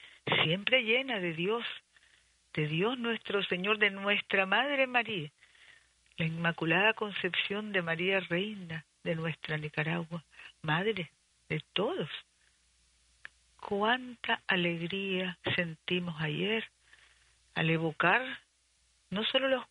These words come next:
cuarenta y un años gloriosos de nuestra Policía Nacional, como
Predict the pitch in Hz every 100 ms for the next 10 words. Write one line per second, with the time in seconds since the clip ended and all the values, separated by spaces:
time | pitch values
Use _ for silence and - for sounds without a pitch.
0 | - 175 165 170 165 165 165 165 160 185
1 | 202 185 190 165 151 - - _ _ _
2 | - - _ - - 170 160 151 196 -
3 | 175 165 165 156 165 151 160 151 - 156
4 | 156 151 147 143 175 226 - 202 220 254
5 | 262